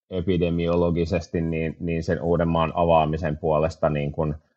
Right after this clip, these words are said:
olisi saattanut olla argumentteja myöskin sitä vastaan, siis että ei olisi vielä avattu, mutta että,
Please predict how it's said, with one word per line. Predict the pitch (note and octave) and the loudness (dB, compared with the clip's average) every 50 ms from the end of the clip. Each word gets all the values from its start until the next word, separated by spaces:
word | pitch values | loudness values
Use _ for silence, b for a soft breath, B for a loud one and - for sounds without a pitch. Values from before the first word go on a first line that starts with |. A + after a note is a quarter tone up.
| _ _ _ _ _ _ _ _ | _ _ _ _ _ _ _ _
olisi | F#2 G2 G#2 G#2+ G#2 - | 2 4 6 4 4 4
saattanut | A2+ G#2 G2 - - G#2 G2 F2+ | 2 0 2 2 2 2 4 6
olla | F2+ F2+ F2+ C#2 D#2 F2+ | 6 6 6 6 6 4
argumentteja | F2+ F2+ D2+ F2 F2 E2+ E2+ F2 - - F2+ E2+ E2 E2 D2 - | 4 4 2 0 0 0 0 -2 -2 0 2 4 4 4 4 2
myöskin | F#2 F#2 E2+ E2+ - - F#2 E2 D#2 E2+ | 2 0 0 -2 -2 -2 -2 -2 -2 -2
sitä | E2+ - - D#2+ | -2 0 0 2
vastaan, | E2+ G2 G#2 A2 - - - G#2+ G#2 G#2 G#2 G2+ G2 | 2 2 2 0 -2 0 0 2 4 4 2 0 0
siis | - F2 D#2+ D#2+ | 0 0 0 0
että | D#2+ - - D#2+ C2 | -2 -2 0 0 2
ei | - E2+ E2+ | 2 2 2
olisi | E2+ E2+ E2+ F#2+ D#2+ | 2 2 0 0 0
vielä | D2+ D#2 E2+ E2+ D2+ G#1+ D#2 | 0 0 2 2 2 0 2
avattu, | E2+ F#2 F#2+ F#2 - _ - G#2+ G2 - b b b b b b b | 2 2 2 2 0 _ 0 0 0 0 b b b b b b b
mutta | - - F2 E2+ - - E2 D#2+ | -2 -2 -2 -2 2 4 4 4
että, | D#2+ D2+ - - E2+ D#2+ D2+ | 4 2 2 2 2 2 2